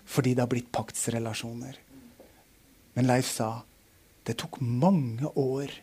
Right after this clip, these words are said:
før vi snakket om dette og brukte ord på dette. Hvorfor? Fordi at det var akkurat som om det var rotsystemet som drev og vokste,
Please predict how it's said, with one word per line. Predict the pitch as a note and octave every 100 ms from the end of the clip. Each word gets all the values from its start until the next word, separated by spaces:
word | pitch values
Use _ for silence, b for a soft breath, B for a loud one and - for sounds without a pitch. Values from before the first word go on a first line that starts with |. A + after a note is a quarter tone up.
| - _ b b -
før | - B2
vi | B2+
snakket | - D3 - - _ - A#2
om | A2 B2
dette | B2 - -
og | A2+
brukte | B2 - -
ord | A2+ A2+ A#2+ -
på | B2
dette. | A#2 - A2+ A2 _ _ B2+
Hvorfor? | C#3 - - G3+ - - B B B B
Fordi | - - C#3+ C#3 D3+ E3 B B B
at | B2+ -
det | C3+
var | C3+ C#3+
akkurat | - A#2+
som | C#3 C3+
om | C#3
det | C3+
var | D3
rotsystemet | E3 D3+ - - A#2+ - C#3 C#3+ E3
som | E3+ E3 C#3+
drev | C3 C3
og | C#3+ C3+
vokste, | - - -